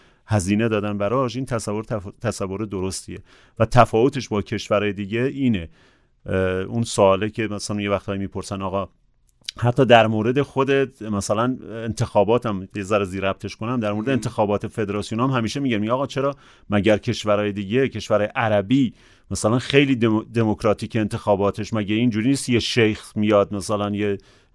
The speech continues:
Speaker 1: میاد می‌شه رئیس؟» درسته این هستش، ولی اونجا،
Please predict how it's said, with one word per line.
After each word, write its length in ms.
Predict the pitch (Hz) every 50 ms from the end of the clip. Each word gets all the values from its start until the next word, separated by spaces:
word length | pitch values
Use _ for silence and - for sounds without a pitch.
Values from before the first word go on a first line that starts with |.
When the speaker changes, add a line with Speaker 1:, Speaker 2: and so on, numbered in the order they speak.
| - 98 101 95
Speaker 1:
میاد 300 | 104 104 101 - - 101
می‌شه 240 | 104 95 - 113
رئیس؟» 260 | 98 101 101 92 - _
درسته 460 | - 107 107 117 120 - - 98 87 -
این 140 | - 113 107
هستش، 400 | 101 113 113 107 - 92 82 -
ولی 200 | 107 107 123 - -
اونجا، 420 | 127 120 104 98 95 113 113 101